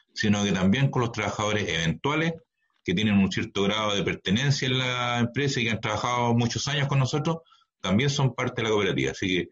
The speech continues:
es una cooperativa que está abierta a un grupo importante de trabajadores, somos aproximadamente entre doscientos veinte y doscientos cincuenta los que estamos con,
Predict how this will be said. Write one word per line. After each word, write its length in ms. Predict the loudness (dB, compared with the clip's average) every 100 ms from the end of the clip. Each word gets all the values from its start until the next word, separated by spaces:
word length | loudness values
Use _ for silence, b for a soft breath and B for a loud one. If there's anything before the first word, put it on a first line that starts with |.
| b _ _
es 160 | -6 -2
una 120 | 0
cooperativa 360 | 2 2 2
que 80 | 0
está 220 | 0 -4
abierta 540 | -2 0 0 -2 -4 0
a 80 | 2
un 80 |
grupo 200 | 2 2
importante 680 | 0 0 -4 -2 -2 -2 -2
de 60 | -4
trabajadores, 600 | -2 -2 -2 0 0 -2
somos 280 | 0 0 2
aproximadamente 800 | 0 -2 -2 0 0 0 -2 -4
entre 220 | -2 0
doscientos 420 | 0 -4 -2 -2
veinte 280 | 0 0 0
y 20 |
doscientos 300 | -2 -4 -6
cincuenta 500 | -6 -4 -4 -2 -2
los 100 | -2
que 80 | -2
estamos 260 | -2 -2 -2
con, 160 | -6